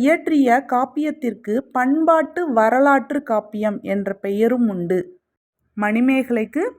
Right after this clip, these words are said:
பண்பாட்டு வரலாற்று காப்பியம்னு இன்னொரு பேரும் இருக்கு, அதுவும் கரெக்டு.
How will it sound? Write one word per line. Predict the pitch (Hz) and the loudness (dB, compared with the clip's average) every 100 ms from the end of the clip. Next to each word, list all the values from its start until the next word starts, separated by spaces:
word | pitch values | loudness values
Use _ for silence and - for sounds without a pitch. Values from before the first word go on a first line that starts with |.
| - | -6
பண்பாட்டு | 226 254 285 294 285 320 277 | -2 2 2 2 0 0 2
வரலாற்று | 220 233 247 247 247 - _ - | 4 4 2 0 -6 -12 _ -6
காப்பியம்னு | 208 208 208 202 202 226 370 | -4 -4 -4 -2 -2 -2 -2
இன்னொரு | 226 233 226 | 0 0 -2
பேரும் | 214 202 202 | -4 -4 -4
இருக்கு, | 196 202 302 - _ _ _ 190 | -4 -2 -2 -4 _ _ _ -4
அதுவும் | 180 233 233 | 0 0 0
கரெக்டு. | 196 196 - | -2 -4 -6